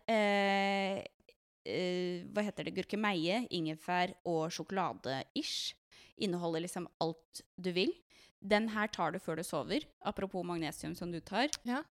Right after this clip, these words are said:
Speaker 1: Fôrer du på med magnesium i tillegg, så kommer du til å, du <laughs> kommer ikke til å våkne igjen, altså,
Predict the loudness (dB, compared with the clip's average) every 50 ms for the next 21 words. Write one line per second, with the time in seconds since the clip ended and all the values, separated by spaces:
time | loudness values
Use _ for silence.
0 | _ _ -12 -4 0 2 2 4 2 0 0 -2 -2 0 0 0 0 0 -2 -2
1 | -4 -4 -6 -4 -4 -4 -4 -4 -6 -8 -10 -6 -4 -4 -2 -2 -2 -4 -2 -2
2 | 0 0 0 -2 -2 -4 -6 -8 -10 _ _ -2 6 8 8 8 8 4 2 2
3 | 4 4 6 4 2 0 -4 -6 -4 -4 -4 -4 -4 -4 -4 -2 0 0 0 -2
4 | -2 -6